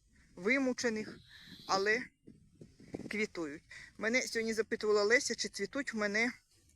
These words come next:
астільби. Я їй чесно відповіла, не знаю, тому що дійсно я їх не бачила.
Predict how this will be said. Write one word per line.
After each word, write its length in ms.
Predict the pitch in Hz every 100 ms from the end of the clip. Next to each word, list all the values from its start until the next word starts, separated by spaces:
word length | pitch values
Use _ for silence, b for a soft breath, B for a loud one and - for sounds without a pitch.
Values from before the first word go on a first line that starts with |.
| - B B B B B - - - - - -
астільби. 540 | 269 - 233 185 175
Я 160 | 202 220
їй 120 | 214
чесно 340 | - 202 -
відповіла, 500 | 190 - 196 185 180
не 140 | 175 160
знаю, 460 | 165 196 277 339 -
тому 220 | 202 190
що 140 | -
дійсно 340 | 180 240 - 185
я 120 | 180
їх 180 | 190 -
не 160 | 190
бачила. 480 | 202 143 - 160 139